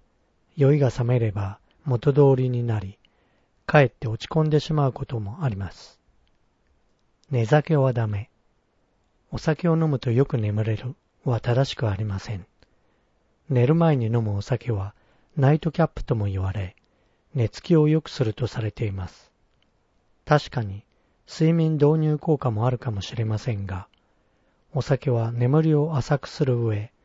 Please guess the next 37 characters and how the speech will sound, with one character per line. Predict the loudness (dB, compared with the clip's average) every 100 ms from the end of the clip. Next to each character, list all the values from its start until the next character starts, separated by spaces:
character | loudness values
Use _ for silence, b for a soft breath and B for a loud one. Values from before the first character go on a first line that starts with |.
| _ _ _ _ _ 2
尿 | 4 6 4
意 | 0
や | -6 -8 _
喉 | 2 4 2
の | 0
渇 | -2 0 -2 -4
き |
で | -10 -10 -12 _ _ _ _ -4
夜 | 0
中 | 2 2 0
に |
目 | 0 0
が | 0
覚 | 0 0
め | 0
る | 0
頻 | -2 -2 -2
度 | -4
も | -6
高 | -8 -6 -6
く | -4
な | -6
り、 | -6 -10 _ _ _ _ _ _ _ _
睡 | 0 2
眠 | 2 0 0
の | -2
質 | -4 -8 0
は | 2 2 -2 _
む | 0 0
し | 0
ろ | -6
悪 | -2 -4
く | -2 -4
な | -4
り | -6
ま | -8
す。 | -12 -16